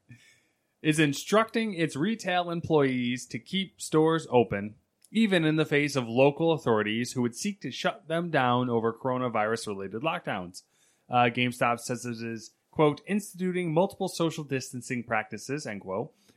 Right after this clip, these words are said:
in its stores by allowing ten people in at a time, re-, reducing its store hours,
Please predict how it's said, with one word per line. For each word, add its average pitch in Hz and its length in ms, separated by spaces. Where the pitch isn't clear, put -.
in 135 100
its 123 120
stores 123 420
by 120 160
allowing 117 340
ten 202 280
people 156 340
in 120 160
at 107 220
a 117 140
time, 135 400
re-, 117 380
reducing 123 500
its 110 120
store 107 220
hours, 98 420